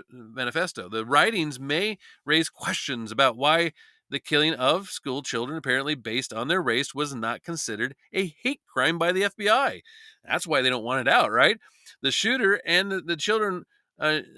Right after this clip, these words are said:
she targeted w-, were based on race, you know, the fact that they were white.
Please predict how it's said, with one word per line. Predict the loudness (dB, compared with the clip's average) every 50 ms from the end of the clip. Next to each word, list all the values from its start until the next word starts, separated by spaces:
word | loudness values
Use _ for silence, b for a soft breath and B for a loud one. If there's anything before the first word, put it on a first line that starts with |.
| -10
she | -6 -4 -4 -4
targeted | -2 2 4 4 4 4 4 2 0 0 -2 b b b b b _ _ _
w-, | -6 -4 -4 -4 -4
were | -8 -16 -8 -4 -4 -4
based | 0 2 2 2 2 0 -4 -4
on | 0 2 2 4 2 2 -2 0
race, | 2 2 2 2 0 -2 -2 -4 -4 -4 -8 -14 _ _
you | -6 -4
know, | -4 -4 -6 -8 _
the | -12 -4
fact | -2 -2 -2 -2
that | -4 -2
they | 0 0 0
were | 0 0 -2
white. | -4 -2 -2 -2 -2 -2 -4 -8 -10 -12 -12